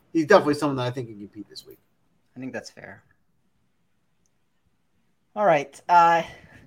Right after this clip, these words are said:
Speaker 2: let, let me put this in. I'll, I'll show the play to everybody if I don't end up doing it and see how much money I have left. Um, all right.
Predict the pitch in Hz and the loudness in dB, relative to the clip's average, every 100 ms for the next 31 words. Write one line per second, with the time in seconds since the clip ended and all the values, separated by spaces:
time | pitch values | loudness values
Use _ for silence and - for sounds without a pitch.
0 | _ _ _ _ 202 226 220 240 226 - | _ _ _ _ -4 0 0 2 0 -2
1 | - 165 180 156 156 156 165 165 - - | -4 -6 -2 0 0 0 -2 -4 -8 -20
2 | - 233 233 208 - 190 170 165 170 160 | -4 2 4 2 -2 0 0 0 -2 -4
3 | 151 156 147 160 160 160 139 131 139 143 | -4 -4 -4 -6 -4 -4 -6 -8 -10 -10
4 | 139 135 147 135 143 131 135 117 117 120 | -12 -10 -10 -10 -10 -10 -8 -8 -10 -10
5 | 113 113 _ _ _ _ _ _ _ _ | -10 -10 _ _ _ _ _ _ _ _
6 | _ _ _ 165 165 175 175 165 165 156 | _ _ _ 2 6 6 6 2 -6 -12
7 | - _ _ _ _ _ _ _ _ _ | -20 _ _ _ _ _ _ _ _ _
8 | _ _ _ _ _ _ _ _ _ _ | _ _ _ _ _ _ _ _ _ _
9 | - 240 170 151 | 4 6 6 4